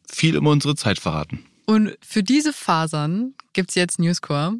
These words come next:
Speaker 2: Für alle, die wie wir gern ein unkompliziertes Update hätten, weil einfach die Zeit im Alltag nicht reicht, sich in jede Debatte, in jedes Rabbit Hole selbst zu begeben. Und da wir Journalisten sind,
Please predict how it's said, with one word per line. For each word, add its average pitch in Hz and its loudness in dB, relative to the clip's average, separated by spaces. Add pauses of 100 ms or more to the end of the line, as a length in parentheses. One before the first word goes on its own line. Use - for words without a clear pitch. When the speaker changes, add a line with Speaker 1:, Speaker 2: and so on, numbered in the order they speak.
(160)
Speaker 2:
Für - -2
alle, 226 4
die 202 0
wie 185 0
wir 226 2
gern 196 2
ein 175 0
unkompliziertes 226 2
Update 165 0
hätten, 196 0 (440)
weil 220 4
einfach 220 0
die 196 -4
Zeit 202 2
im - 0
Alltag 185 0
nicht 196 -2
reicht, 175 0
sich - -4
in 175 0
jede 196 2
Debatte, 180 0
in 175 -2
jedes 190 0
Rabbit 185 0
Hole 180 2
selbst 165 -2
zu - -4
begeben. 143 -4 (540)
Und 185 0 (140)
da 208 4
wir 226 2
Journalisten 202 0
sind, 208 2